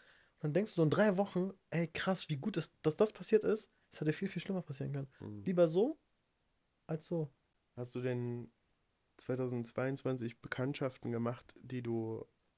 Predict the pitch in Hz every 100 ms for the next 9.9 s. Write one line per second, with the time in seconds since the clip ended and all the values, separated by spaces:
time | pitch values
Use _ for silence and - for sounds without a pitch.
0 | _ _ _ _ _ _ _ 117 117 110
1 | - 123 131 127 104 113 104 104 107 110
2 | - 107 104 107 113 - 107 110 - 196
3 | 220 - _ _ _ _ _ _ _ _
4 | _ _ _ _ _ _ _ _ _ _
5 | _ _ _ - 147 147 143 135 135 131
6 | 120 - _ 165 196 247 175 156 156 -
7 | 139 143 - _ _ _ _ - 143 175
8 | 208 180 180 - 160 165 165 - _ _
9 | 135 135 135 131 135 - 139 - -